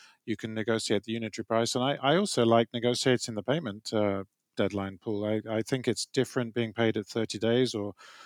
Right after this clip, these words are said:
or even in advance. I mean, my, my clients who pay me in advance,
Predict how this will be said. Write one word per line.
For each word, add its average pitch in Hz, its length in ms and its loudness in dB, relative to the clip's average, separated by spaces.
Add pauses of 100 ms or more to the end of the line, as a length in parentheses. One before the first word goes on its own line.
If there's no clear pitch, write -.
(220)
or 113 160 0
even 117 360 2
in 131 140 0
advance. 113 580 0
I 117 40 -2
mean, 107 180 -6
my, 110 220 -4
my 113 140 -4
clients 123 340 0
who 120 80 -2
pay 117 180 2
me 113 140 -2
in 107 100 -2
advance, 127 400 -4